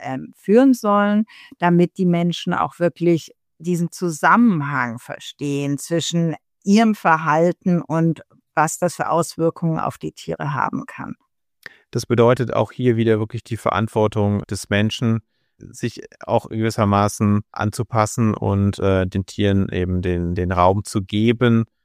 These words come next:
Speaker 2: und sie nicht unnötig in die Nähe des Menschen letztlich, ähm, zu locken, ne? Ganz wichtige Punkte, die wir
Speaker 1: Ja.
Speaker 2: ja am Anfang schon, ähm,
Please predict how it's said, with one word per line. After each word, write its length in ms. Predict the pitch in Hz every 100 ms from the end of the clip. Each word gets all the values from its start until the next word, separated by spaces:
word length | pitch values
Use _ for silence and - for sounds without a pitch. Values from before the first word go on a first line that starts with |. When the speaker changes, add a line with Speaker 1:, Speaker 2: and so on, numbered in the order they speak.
| _
Speaker 2:
und 140 | - 107
sie 160 | 104
nicht 300 | 101 104 -
unnötig 500 | 101 101 98 95 92
in 100 | 95
die 100 | 95
Nähe 280 | 92 92 95
des 180 | 95 -
Menschen 480 | 92 92 - 92 92 _ _ _ -
letztlich, 560 | 90 - - 95 -
ähm, 220 | 98 92 90
zu 140 | -
locken, 340 | 95 101 - 82
ne? 140 | 90
Ganz 200 | 92 -
wichtige 340 | 101 - 95
Punkte, 360 | 90 95 98 92
die 220 | 92 92
wir 260 | 92 92 92 _ _ _ -
Speaker 1:
Ja. 100 | 165
Speaker 2:
ja 80 | 92
am 120 | 90
Anfang 400 | 95 - 90 90
schon, 400 | - 87 87 90
ähm, 320 | 92 87 90